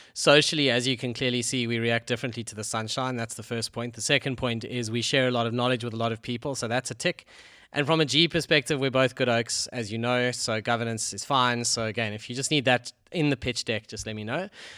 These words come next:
But on a serious note, uh, before we, before we call this and before I put you in an awkward scenario where you have to say no again,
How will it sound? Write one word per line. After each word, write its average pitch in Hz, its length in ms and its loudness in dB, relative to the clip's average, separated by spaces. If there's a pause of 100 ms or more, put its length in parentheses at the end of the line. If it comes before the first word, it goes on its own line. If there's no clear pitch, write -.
(120)
But 127 100 0
on 131 100 4
a 127 80 2
serious 143 400 6
note, 131 320 2
uh, 123 80 0
before 131 340 0
we, 139 220 8
before 143 300 2
we 165 100 8
call 151 260 4
this 143 260 4
and 131 100 0
before 127 240 0
I 135 100 8
put 156 240 -2
you 170 40 6
in 143 60 6
an 135 60 2
awkward 143 320 2
scenario 131 300 4
where 117 80 2
you 117 60 4
have 113 100 2
to 123 100 -8
say 117 160 0
no 110 220 0
again, 127 500 4